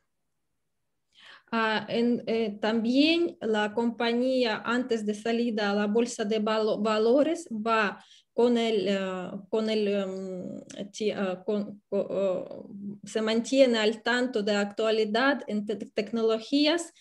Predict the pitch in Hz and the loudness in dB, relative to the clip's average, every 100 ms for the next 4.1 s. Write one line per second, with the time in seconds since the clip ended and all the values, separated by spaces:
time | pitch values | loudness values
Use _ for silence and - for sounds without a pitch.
0 | - _ 226 254 - 208 - 226 233 240 | -20 _ -4 -2 -2 -4 -4 0 0 0
1 | - - 220 208 220 226 240 220 226 220 | -4 -4 -4 0 0 0 0 2 0 0
2 | 220 208 214 226 - 247 240 220 226 226 | -2 -2 2 0 0 -2 0 0 0 0
3 | - 214 208 - 190 196 190 185 196 190 | -4 -6 -6 -6 -4 -4 -4 -4 -2 -2